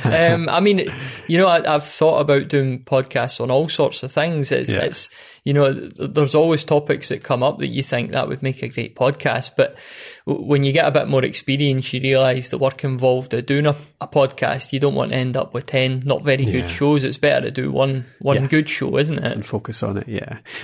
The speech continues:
Speaker 2: I th-, I mean, I think, so everybody's got a topic they can talk about. There's always something that you talk about more to your friends than anything else. And it's more maybe about finding the, the focus of that topic, isn't it? It's about finding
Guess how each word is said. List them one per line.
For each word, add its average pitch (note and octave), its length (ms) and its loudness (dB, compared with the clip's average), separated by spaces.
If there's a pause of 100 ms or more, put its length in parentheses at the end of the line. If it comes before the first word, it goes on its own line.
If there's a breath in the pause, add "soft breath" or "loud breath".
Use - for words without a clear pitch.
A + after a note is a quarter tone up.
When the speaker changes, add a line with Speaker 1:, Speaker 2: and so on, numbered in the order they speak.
Speaker 2:
I D3+ 80 4
th-, - 120 0
I D3 60 2
mean, C#3+ 120 6
I F3+ 80 6
think, - 460 -2 (160)
so - 160 2
everybody's C#3+ 320 4
got G2+ 140 0
a - 40 -2
topic - 340 -2
they G#2 80 -6
can G#2 120 -8
talk - 220 -4
about. A2+ 140 2
There's A2+ 140 2
always C3+ 280 6
something A2+ 380 2
that A2 140 2
you A#2+ 120 4
talk A2+ 300 2
about A2 220 2
more A2 520 4 (280 loud breath)
to - 120 2
your A2 100 4
friends A#2+ 500 2
than A2 100 0
anything G2+ 340 -2
else. A2+ 420 -2 (460 loud breath)
And B2 80 2
it's - 160 0
more D3+ 180 6
maybe C#3+ 200 4
about G#2 260 2
finding G2 480 0
the, G2+ 560 -2
the B2 80 -6
focus - 640 0
of A2 120 -6
that F2+ 180 -6
topic, - 280 -12
isn't B2 180 2
it? G2+ 80 2
It's A2 120 -10
about A2+ 160 -4
finding A#2 500 4